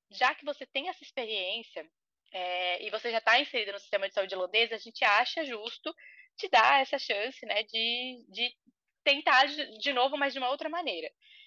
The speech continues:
Então, eles me orientaram a fazer estágios, baseado nas questões que eu errei na prova. Porque eu errei muitas questões de psiquiatria e muitas questões de saúde do idoso. E aí eles falaram, "Olha, com base no que você acabou, é, errando mais na prova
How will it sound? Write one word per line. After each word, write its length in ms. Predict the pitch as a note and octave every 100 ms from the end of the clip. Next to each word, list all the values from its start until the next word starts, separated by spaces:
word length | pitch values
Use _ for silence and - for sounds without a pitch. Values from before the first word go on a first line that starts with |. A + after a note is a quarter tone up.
| _
Então, 200 | - G#3
eles 160 | A#3+ B3
me 100 | B3
orientaram 420 | A#3+ B3 A3 F#3
a 20 |
fazer 260 | F#3 G#3+ F3
estágios, 560 | F3 D#4+ G3+ A3 D4+ - _ _ _ _ _ _ _ -
baseado 460 | A#3 A#3+ A3 A#3 C4
nas 140 | C4+
questões 460 | C#4 - D4 F4 -
que 100 | F4
eu 60 |
errei 260 | F4 D#4 C#4+
na 120 | -
prova. 400 | - F#3+ E3 D#3 - _ _ _
Porque 200 | G3 -
eu 40 |
errei 240 | B3+ D4 A#3
muitas 260 | B3+ F#4+
questões 420 | - F4 - F3 F#3
de 100 | E4
psiquiatria 640 | - - D4 G3 A3 B3
e 80 | C4
muitas 260 | B3 C4 C#4
questões 380 | D4 - A#3+ A#3
de 60 |
saúde 260 | B3 A#3+ A3+
do 80 | B3+
idoso. 400 | B3+ G3 F3 D#3+ _ _ - - _ _
E 60 |
aí 60 | A3+
eles 100 | A3
falaram, 300 | C4 A3 A#3+
"Olha, 320 | A3+ F3 F3+ - _ _
com 160 | D#4+ -
base 360 | G#3 G3+ A3
no 140 | G#3 A3
que 160 | -
você 300 | C#4 F#4+ -
acabou, 540 | A3 G#3+ F#3 B3 D4+ - _ -
é, 580 | A3+ G#3+ G#3 G3+ - C4
errando 340 | B3 D4 D#4+
mais 200 | B3+ G#3+
na 100 | A3
prova 440 | G#3+ F3+ E3+ E3